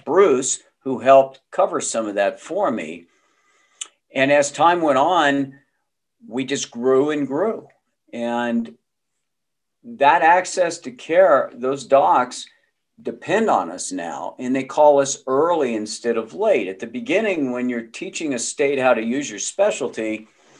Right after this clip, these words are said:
what happens is the patient's been messed with for sometimes <laughs> months. And so you're trying to dig out of a bad outcome because they didn't have the care maybe that could have helped them more.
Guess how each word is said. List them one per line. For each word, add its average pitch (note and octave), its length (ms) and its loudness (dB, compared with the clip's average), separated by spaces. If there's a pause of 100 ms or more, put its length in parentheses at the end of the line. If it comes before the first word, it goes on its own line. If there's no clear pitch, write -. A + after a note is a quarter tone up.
(1040)
what C#3+ 340 4
happens D#3 540 2
is B2 200 -4
the B2+ 80 -8
patient's D#3+ 520 -2
been A#2+ 420 -2 (180)
messed D3 580 0
with B2 340 2
for G#2 380 -6 (200)
sometimes D3+ 580 -2
<laughs> - 20 -8
months. - 680 -6 (520)
And B2 100 -4
so D#3+ 120 0
you're D3+ 200 2
trying F#3+ 360 4
to B2+ 60 -4
dig C3+ 300 2
out C#3+ 440 8
of A2 120 -2
a G#2+ 100 0
bad C3 400 4
outcome B2+ 560 2
because A#2+ 760 -4 (360)
they F2+ 160 -8
didn't A#2 300 -6
have A#2+ 400 0
the B2 80 -6
care B2 400 -2
maybe A#2+ 380 -2
that A#2+ 320 -4 (160)
could B2 240 -6
have A#2+ 120 -6
helped C#3+ 280 0
them G#2+ 160 -8
more. G2 380 -4